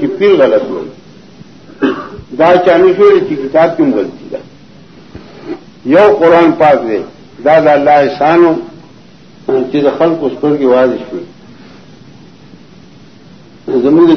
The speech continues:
کلي زما یو عزیز دی، ما ته یو ورځ وی چې ته ډېر قابل یې، تا موږ له څه وکړو؟ ما، ما څه وکړو؟ وی، او ما د څه وکړم؟ زه غریب یم، خو یو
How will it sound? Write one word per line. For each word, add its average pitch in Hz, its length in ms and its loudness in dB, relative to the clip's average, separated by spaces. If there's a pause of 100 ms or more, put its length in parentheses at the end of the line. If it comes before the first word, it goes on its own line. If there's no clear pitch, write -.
کلي 170 260 2 (400)
زما 135 260 2
یو 151 200 2
عزیز 156 280 -4
دی، 170 80 2
ما 147 200 0
ته 143 120 -4
یو 127 140 2
ورځ 135 240 2
وی 156 200 0 (840)
چې 110 100 -4 (840)
ته 131 160 0
ډېر 147 140 2 (120)
قابل 131 340 0
یې، 147 100 2
تا 135 80 2 (100)
موږ 143 160 0
له 113 140 -2
څه 139 160 0
وکړو؟ 101 300 -8 (440)
ما، 117 80 -6 (140)
ما 127 80 -4 (140)
څه 143 40 -4
وکړو؟ 151 360 -2
وی، 104 100 -2 (100)
او 87 80 -6 (1400)
ما 113 100 -10 (120)
د - 20 -14 (140)
څه 156 60 -6
وکړم؟ 127 400 -6
زه 120 80 -2 (180)
غریب 127 260 -2
یم، 143 140 -6 (880)
خو - 80 -6
یو 123 180 2